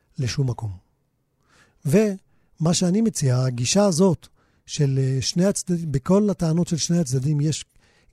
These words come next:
גם מן האמת וגם מן הטעות, הגישה הזאת תלווה אותנו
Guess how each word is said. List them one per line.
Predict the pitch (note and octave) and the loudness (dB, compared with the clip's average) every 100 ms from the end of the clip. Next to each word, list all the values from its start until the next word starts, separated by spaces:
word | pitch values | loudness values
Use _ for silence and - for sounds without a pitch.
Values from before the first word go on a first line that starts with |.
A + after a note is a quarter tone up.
| C3+ | -2
גם | D3+ F#3 | 0 2
מן | F#3 | 2
האמת | D#3 D#3 D3+ C#3 | 2 2 0 0
וגם | C3 D3 | 0 0
מן | D3 | 0
הטעות, | C3+ C3 B2+ B2+ B2 - C3+ G3 G#3+ - - _ _ _ _ - | 0 0 0 -2 -4 -2 0 0 0 -6 -20 _ _ _ _ -10
הגישה | A2+ E3+ | -4 2
הזאת | D#3+ D#3 | 2 2
תלווה | D#3 C3 B2 | 2 2 4
אותנו | E3 C3+ B2+ C3 | 2 2 2 0